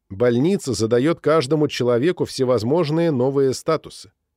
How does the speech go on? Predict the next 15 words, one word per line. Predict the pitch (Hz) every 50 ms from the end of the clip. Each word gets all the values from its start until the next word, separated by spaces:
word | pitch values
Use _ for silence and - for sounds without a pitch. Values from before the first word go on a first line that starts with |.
| _ _ _ _ _ _ _ _ _ _ _ _ _ _
Когда | - 139 139 147 160 202 196
вам | 233 240 220
с | - -
компьютера | - 196 185 170 196 214 226 196 - 143 117 110 104 101
печатают | - - 139 123 - - 190 180 - - 175 165 160 -
номер | 185 190 180 156 147 143 156
истории | 147 - - 180 175 165 165 160
болезни | 147 127 143 139 139 170 196 196 160 117 101 107 107 110
и | 113 - 143 139
имя | 143 - - 170 170 151 127 98
пациента, | - - 113 107 - - - 147 180 208 208 180 - -
и | 98 - - 139
те | 120 - 156 147
не | 127 113
совпадают | 98 - 110 92 - - 101 95 101 156 202 226 202 139 - _ _